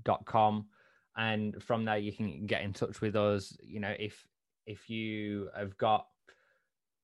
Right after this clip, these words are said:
if you've got any kind of high ticket offer right now, then, uh, we're, we, we don't work so much as a, a service provider. We work more as partners. So we're looking for more partners at the moment that, uh,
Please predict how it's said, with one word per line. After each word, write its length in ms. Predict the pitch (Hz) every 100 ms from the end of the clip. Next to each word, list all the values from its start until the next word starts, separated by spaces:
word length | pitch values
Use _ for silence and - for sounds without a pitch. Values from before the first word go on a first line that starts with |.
| _ _ _
if 140 | 117 117
you've 140 | 117
got 140 | 139 -
any 180 | 143 139
kind 220 | 131 120
of 80 | 98
high 240 | 110 113
ticket 260 | - 107 -
offer 440 | 113 - 131 135 135 - -
right 380 | 98 101 98 85
now, 380 | 101 123 156 156 _ _ _ _
then, 520 | - 107 107 104 101 95
uh, 260 | 107 101 101
we're, 280 | 110 123 127 - _ _ _
we, 420 | 104 123 143 135 -
we 180 | 127 143
don't 220 | 139 123
work 240 | 120 123 117
so 200 | 131 120
much 320 | 117 117 -
as 140 | 110
a, 520 | 110 104 104 98 95 - - _ -
a 80 | 107
service 460 | - 117 117 120
provider. 420 | - 113 120 143 165
We 100 | 127
work 220 | 113 110
more 300 | 110 107 104
as 160 | 101
partners. 400 | - 107 95 90
So 100 | -
we're 80 | 104
looking 220 | 117 120 113
for 120 | 110
more 160 | 110 101
partners 400 | 113 113 120 110
at 80 |
the 80 | 90
moment 400 | 104 117 135 151 - _ _ _ -
that, 220 | 107 101 - _ _ _ 107
uh, 140 | 104